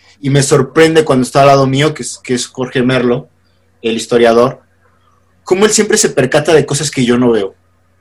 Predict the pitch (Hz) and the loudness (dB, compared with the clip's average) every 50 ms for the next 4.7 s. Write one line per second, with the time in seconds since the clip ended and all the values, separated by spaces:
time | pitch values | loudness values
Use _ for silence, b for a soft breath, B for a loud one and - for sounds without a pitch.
0 | _ _ _ _ _ 131 135 131 139 151 156 151 175 165 156 - 143 135 127 123 | _ _ _ _ _ -6 -6 -4 0 0 0 2 2 0 0 0 -2 0 2 2
1 | 131 139 131 131 147 143 143 - 131 113 - - 135 131 135 135 135 131 123 - | 2 2 0 0 -2 -4 -2 -2 -2 -2 0 0 0 0 2 2 2 0 0 0
2 | - 113 - 117 110 113 113 110 - - 131 127 127 127 135 143 - - 151 - | -4 -6 -4 -2 -2 0 -2 -2 -2 0 2 2 4 4 2 0 -2 -6 -8 -4
3 | - 120 117 - 135 127 - 135 131 120 123 - 135 127 123 - - 131 123 123 | -2 -4 -2 -2 -2 -2 0 0 0 0 0 -2 -4 -4 -4 -2 -2 0 0 2
4 | 120 123 120 120 120 117 120 123 123 123 123 123 123 | 2 2 2 2 2 0 2 2 2 2 2 0 -2